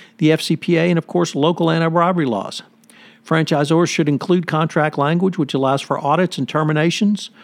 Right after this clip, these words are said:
rights of master franchisees, area representatives, and area develops, developers if red flags or violations are identified. Franchisors may also cons-, consider having board or management review of potential F C P A liability decisions.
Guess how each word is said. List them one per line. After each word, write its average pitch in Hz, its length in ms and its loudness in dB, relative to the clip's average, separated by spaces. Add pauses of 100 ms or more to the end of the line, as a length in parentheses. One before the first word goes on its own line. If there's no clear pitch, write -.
(280)
rights 165 260 2
of 147 80 -2
master 143 340 -2
franchisees, 156 840 0
area 143 300 2
representatives, 165 800 0
and 160 100 -2
area 185 240 0
develops, 185 580 -2 (400)
developers 147 500 0
if 135 140 -4
red 139 220 0
flags 139 420 -2
or 135 80 0
violations 135 600 0
are 120 100 0
identified. 113 500 -8 (460)
Franchisors 160 640 2
may 147 160 0
also 160 300 0
cons-, 147 420 -4 (100)
consider 156 400 -2
having 139 280 -2
board 156 280 0
or 139 60 0
management 143 540 -4
review 123 460 -4 (360)
of - 100 -10
potential - 440 -2
F 143 160 0
C - 180 -4
P 139 200 -2
A 135 160 0
liability 123 640 -4
decisions. - 600 -12